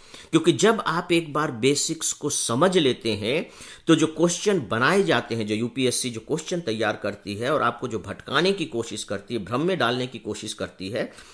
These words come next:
in fact, वो इसके जरिए चेक ही यही करनी, करना चाहती है कि आपके basics clear हैं या नहीं हैं। और जिनके basics clear होते हैं दोस्तों, फिर वो भटकते नहीं हैं,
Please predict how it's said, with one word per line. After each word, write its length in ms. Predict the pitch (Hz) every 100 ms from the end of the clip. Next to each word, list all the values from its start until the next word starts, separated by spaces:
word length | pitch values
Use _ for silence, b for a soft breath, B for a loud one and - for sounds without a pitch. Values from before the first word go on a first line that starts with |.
| B B
in 120 | 160 160
fact, 280 | 214 214
वो 260 | 190 190 185
इसके 340 | 151 - 180 170
जरिए 480 | 139 135 151 170 -
चेक 300 | - 151 156 -
ही 140 | 220
यही 200 | 196 190
करनी, 340 | 160 143 147
करना 440 | 139 - 127 127 127
चाहती 420 | 120 107 - 110
है 360 | 127 202 - B B B B B B -
कि 160 | 151 -
आपके 240 | 120 - 143
basics 540 | 98 113 - - -
clear 380 | - 127 135 127
हैं 240 | 110 127
या 140 | 123 117
नहीं 240 | 135 151
हैं। 140 | 85 - _ _ _
और 240 | 120 120 123
जिनके 320 | 113 131 117
basics 500 | 87 113 - 196 -
clear 340 | - 120 120
होते 280 | 110 101 110
हैं 260 | 101 98 - B B 143
दोस्तों, 360 | 156 - 143 143
फिर 140 | 139
वो 160 | 127 127
भटकते 580 | 90 98 104 - - 104
नहीं 400 | 85 95 156 156
हैं, 260 | 135 139